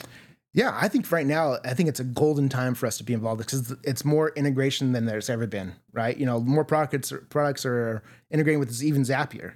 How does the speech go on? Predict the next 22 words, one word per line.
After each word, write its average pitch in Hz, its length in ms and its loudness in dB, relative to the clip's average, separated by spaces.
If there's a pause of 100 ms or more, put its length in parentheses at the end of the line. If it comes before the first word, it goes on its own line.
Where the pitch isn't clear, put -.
you 123 100 -2
know, 120 180 2
like 117 200 -2
Lead 139 140 2
Simple 131 320 -2
integrates 131 340 2
with 113 100 -6
Zapier, 131 300 0
which 123 180 -2
can 135 120 0
open 147 240 0
up 143 180 0 (340)
a 120 80 -4
lot 139 200 2
of 170 80 2
different 135 260 -4 (260)
pro-, 160 220 -2
products - 440 -4
talking 139 360 -4
to 120 60 0
each - 120 -6
other. 95 240 -6